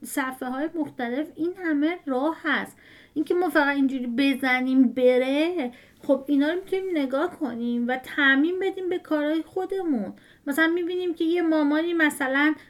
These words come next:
با فلان بطری فلان بازی رو درست کرده برای بچه‌ش، خب ما اونو نداریم، یه چیز دیگه، قوطی برمی‌داریم درست می‌کنیم. ببین،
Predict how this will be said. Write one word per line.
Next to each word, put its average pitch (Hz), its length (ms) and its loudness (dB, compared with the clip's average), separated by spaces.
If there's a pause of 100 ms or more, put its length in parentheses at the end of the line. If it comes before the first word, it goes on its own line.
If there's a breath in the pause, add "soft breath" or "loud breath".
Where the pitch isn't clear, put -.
(140 loud breath)
با 269 120 4
فلان 262 560 2
بطری 254 1000 2 (260 loud breath)
فلان 247 380 0
بازی 240 400 4
رو 254 120 0
درست 208 440 -4
کرده 208 340 -6
برای 208 240 -4
بچه‌ش، 214 580 -8
خب 269 160 -6
ما 294 100 0
اونو 330 280 2
نداریم، 330 400 0
یه 339 160 2
چیز 320 260 -4
دیگه، 247 440 0 (120)
قوطی 285 300 2
برمی‌داریم 202 680 0
درست 202 380 -6
می‌کنیم. 220 440 -10 (360 loud breath)
ببین، 339 300 -2